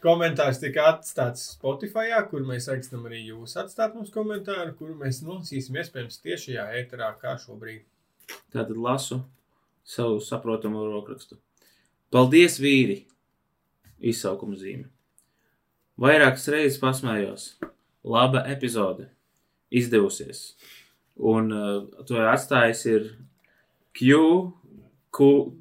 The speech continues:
Speaker 2: K, <laughs> nē, Q, K, septiņi tas bija? Nē, Q, K,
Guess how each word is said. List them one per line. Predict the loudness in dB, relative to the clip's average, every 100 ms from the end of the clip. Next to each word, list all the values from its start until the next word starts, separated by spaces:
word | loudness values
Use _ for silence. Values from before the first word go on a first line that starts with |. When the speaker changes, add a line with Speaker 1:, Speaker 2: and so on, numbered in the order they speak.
| -6
Speaker 2:
K, | 2 4 4 0 -4 -8 -12
<laughs> | -12 -20 _ _ -2
nē, | 0 0
Q, | 0 2 4 4 0
K, | -2 0 0 -4 -8 -20 -20 _ _ _ _ _ _ -6
septiņi | -2 0 0 -2 -2
tas | -6
bija? | -6 -8 -12 _ _ _ _ _ _ _ _ _ _ -2
Nē, | -2 -2 -10 _
Q, | 6 6 6
K, | 4